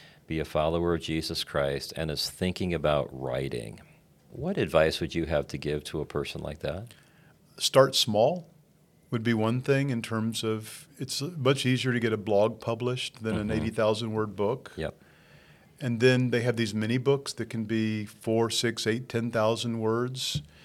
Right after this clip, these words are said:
Speaker 2: There's something you've counseled people on. There's something you have a passion for. And my book writing really began and is continued where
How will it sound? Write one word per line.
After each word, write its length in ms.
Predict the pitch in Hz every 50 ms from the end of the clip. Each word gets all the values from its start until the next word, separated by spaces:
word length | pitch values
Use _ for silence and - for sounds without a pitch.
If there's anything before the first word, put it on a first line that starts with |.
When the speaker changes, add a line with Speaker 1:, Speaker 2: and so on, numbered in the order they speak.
| - - - - - _ -
Speaker 2:
There's 200 | 120 117 110 -
something 340 | 131 127 120 - 127 117
you've 200 | 113 107 104 -
counseled 500 | - - 123 117 120 120 - 131 123 117
people 340 | - - 120 120 120 127 120
on. 180 | 113 113 117 113
There's 180 | 110 104 -
something 180 | - 120 113 113
you 60 | 110
have 60 | 104
a 40 | 101
passion 540 | 98 - - 107 104 113 110 - - 117 120
for. 640 | 117 - - 120 117 113 117 117 117 120 120 123 - - - - - - - - - _ -
And 320 | - 123 120 120 123 123 - - - -
my 200 | 139 117 123 156
book 400 | 165 165 143 - - - - -
writing 360 | 143 120 117 113 113 113 113
really 200 | 113 120 123 123 117
began 640 | 107 107 101 98 110 110 113 120 123 117 110 107 107
and 100 | 104 101
is 140 | 104 101 -
continued 580 | - - 107 104 - - 127 131 127 110 107 107
where 280 | 104 110 107 107 107